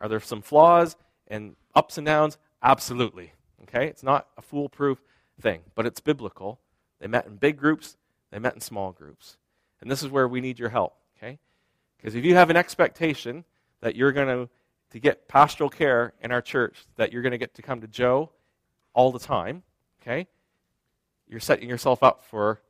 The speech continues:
big disappointment. <laughs> So I'm just putting it out there, okay? 'Cause it probably won't happen, 'cause I can't look after three hundred people, okay? It's, you're gonna burn me out,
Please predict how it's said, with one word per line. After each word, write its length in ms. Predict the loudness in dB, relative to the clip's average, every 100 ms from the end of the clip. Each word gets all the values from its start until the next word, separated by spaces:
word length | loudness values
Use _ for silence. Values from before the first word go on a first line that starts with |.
| -4
big 180 | -4
disappointment. 600 | -4 -12 -12 -12 -14 -20
<laughs> 100 | -20 -20 -20 _ _ _ _ _ _ _ _
So 100 | -6
I'm 100 | -4
just 280 | -4 -6 -12 _ _ _
putting 220 | -6 -4
it 80 | 2
out 180 | 2 0 _ _ _ _
there, 140 | -16 -14
okay? 360 | -8 -6 -6 -8 _ -14
'Cause 160 | -10
it 100 | -8
probably 220 | 0 2
won't 220 | 2 -2 -4
happen, 420 | -6 -6 -12 -20
'cause 120 | -10
I 100 | -6
can't 220 | -4 -6 -6
look 180 | -6
after 260 | -6 -8 -12
three 200 | -18 -14
hundred 200 | -14 -14
people, 400 | -18 -20 -20 -20 _ _ _ _ _ _ _ _
okay? 280 | -20 -20 -20 -16
It's, 340 | -14 -14 -18 _ _ _ _ _ _
you're 100 | -12
gonna 180 | -8 -8
burn 300 | -2 -2 0
me 100 | 4
out, 240 | 4 4